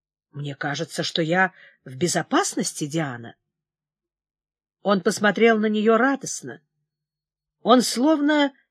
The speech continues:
не желал ничем омрачать счастье, которое она дарила ему. «Забудем об этом.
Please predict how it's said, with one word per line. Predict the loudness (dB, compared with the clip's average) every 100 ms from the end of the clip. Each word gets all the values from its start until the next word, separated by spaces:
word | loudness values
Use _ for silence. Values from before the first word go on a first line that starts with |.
| _ _ _
не | 2 6 6
желал | 6 4 4 4
ничем | 2 2 0 0 0 2 0
омрачать | 0 2 0 -2 -2 -2 -2
счастье, | -8 -2 -2 -2 -8 -14 -14 -14 _ _ _ _ _ _ _
которое | -2 0 2 0 0
она | -2
дарила | -2 -4 -4 -6
ему. | -10 -12 -14 -16 _ _ _ -20 _ _ _ _ _ _ _ _ _ _ _ _ _ _ _ _ _ _ -6
«Забудем | 4 4 4 -2 -4
об | -8 -10
этом. | -12 -12 -16